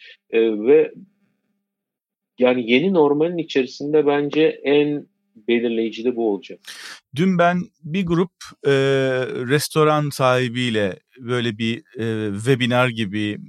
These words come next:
Speaker 2: bir oturum yaptım. Ve bildiğimiz bütün, yani birçok sayıda büyük, e, marka, zincir ya da tekil, e, restoranın sahipleri de vardı. "Onlarla ne öngörüyorsunuz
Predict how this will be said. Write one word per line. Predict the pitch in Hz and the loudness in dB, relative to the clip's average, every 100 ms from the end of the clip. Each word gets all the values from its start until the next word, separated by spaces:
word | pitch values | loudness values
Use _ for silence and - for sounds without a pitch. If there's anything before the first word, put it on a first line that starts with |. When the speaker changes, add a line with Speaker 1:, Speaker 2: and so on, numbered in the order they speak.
| 90 | -20
Speaker 2:
bir | 113 117 113 107 | -16 -12 -12 -12
oturum | 92 110 113 131 131 | -14 -14 -10 -2 0
yaptım. | 120 92 _ - - _ - - _ - | 0 -4 _ -20 -20 _ -20 -20 _ 0
Ve | 135 139 - - | 2 2 -2 -16
bildiğimiz | 131 127 123 123 123 117 120 | -8 -6 -2 -2 -2 -4 -12
bütün, | 120 - 127 123 - - | -16 -6 -6 -6 -14 -12
yani | 107 107 | -8 -8
birçok | 110 - 117 | -8 -10 -6
sayıda | - 123 110 | -4 -4 -4
büyük, | 120 117 110 - - _ | -4 -4 -6 -16 -20 _
e, | 110 107 95 | -6 -4 -4
marka, | 101 120 117 107 110 | 0 0 -2 -6 -6
zincir | 107 110 107 117 - 107 | -4 -6 -6 -8 -8 -8
ya | 101 | -6
da | 104 98 _ - | -4 -6 _ -12
tekil, | 113 - 110 - _ - - _ - | -10 -8 -12 -12 _ -20 -20 _ -8
e, | 117 | -6
restoranın | 117 - 123 113 117 120 120 - _ | -6 -6 -6 -4 -2 -2 -6 -8 _
sahipleri | - 113 113 _ 117 117 | -4 -2 -2 _ -6 -4
de | 107 | -2
vardı. | 98 92 98 - - _ - - - _ _ | -2 -2 -6 -12 -20 _ -20 -20 -20 _ _
"Onlarla | 135 135 151 170 175 156 | 0 0 2 0 0 -2
ne | 147 226 | -2 -2
öngörüyorsunuz | 185 143 117 110 - 113 107 | 0 0 0 -2 -4 -8 -8